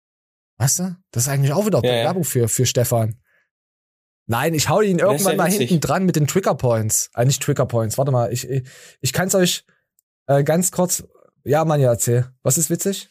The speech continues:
Speaker 2: Nee, ich find das genauso witzig wie du. Er könnte so ein Running Gag werden.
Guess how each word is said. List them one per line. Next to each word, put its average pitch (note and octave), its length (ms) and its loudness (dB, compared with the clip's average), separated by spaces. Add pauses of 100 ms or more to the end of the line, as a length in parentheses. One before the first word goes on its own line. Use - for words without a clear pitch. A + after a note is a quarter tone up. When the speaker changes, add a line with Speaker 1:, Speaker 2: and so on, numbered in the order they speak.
(300)
Speaker 2:
Nee, F3+ 160 2
ich F#3+ 80 -2
find G3 160 -2
das F3+ 140 0
genauso E3 340 0
witzig C3 220 -2
wie B2+ 80 0
du. A#2 160 0
Er A2+ 180 0
könnte C#3+ 300 -4
so C#3 60 -2
ein C3+ 60 -2
Running C3+ 220 0
Gag G#2+ 200 -8
werden. G#2 320 -6